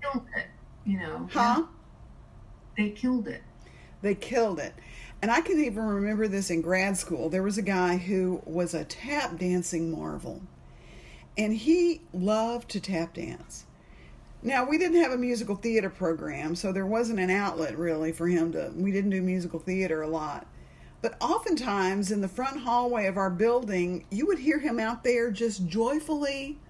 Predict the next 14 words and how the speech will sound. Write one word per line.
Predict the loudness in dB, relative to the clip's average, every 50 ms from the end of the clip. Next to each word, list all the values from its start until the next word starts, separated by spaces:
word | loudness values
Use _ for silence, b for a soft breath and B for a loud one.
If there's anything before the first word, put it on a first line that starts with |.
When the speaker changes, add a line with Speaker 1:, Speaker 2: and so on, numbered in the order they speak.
| B B B B B B
Speaker 2:
like, | -10 -6
just | -4 -4 -4 -4 -6 -8
tapping | -2 0 0 0 0 -2 -2 -2
away, | -2 0 0 -2 -2 -2 -2 -2 -2 -4 -4
just | -6 -8 -8 -8 -8 -6
like, | -2 -2 -2 -2 -2 -2
you | -2
know, | -2 0 0 -2 -2 -4 B B B B -6
maybe | -6 -2 -2 -2
singing | -2 0 -2 -2 -2 -4 -4
a | -4
little | -4 -4 -6 -6
song. | -6 -6 -6 -6 -4 -6 -4 -4 -4
Do, | -4 -4 -8